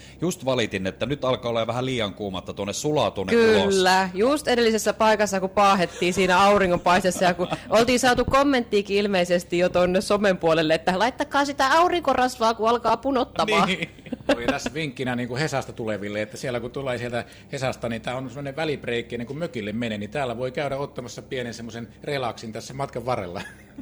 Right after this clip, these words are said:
Speaker 2: Erinomainen
Speaker 3: Nimenomaan.
Speaker 2: idea. Just tää, että ei, ei pelkästään vain päijäthämäläisille, vaan ihan siis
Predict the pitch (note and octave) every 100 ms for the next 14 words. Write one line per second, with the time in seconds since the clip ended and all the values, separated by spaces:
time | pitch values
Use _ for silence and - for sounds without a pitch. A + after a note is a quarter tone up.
0 | - G3+ G#3+ F#3 E3+ D3+ D3 D#3 D#3+ E3+
1 | D3+ C#3+ D3 G3+ B3+ C4 - G3+ E3+ C#3
2 | D#3 E3+ F#3 - A3 B3+ C4 B3+ A#3 A3+
3 | G#3+ G3+ - - A#3+ A#3 E4 C#4+ A3 F3+
4 | D#3+ D3+ D3+ C#3+ D3 D#3+ D3+ D#3+ F3+ G3
5 | B3+ B3 G#3 G#3+ G3 G#3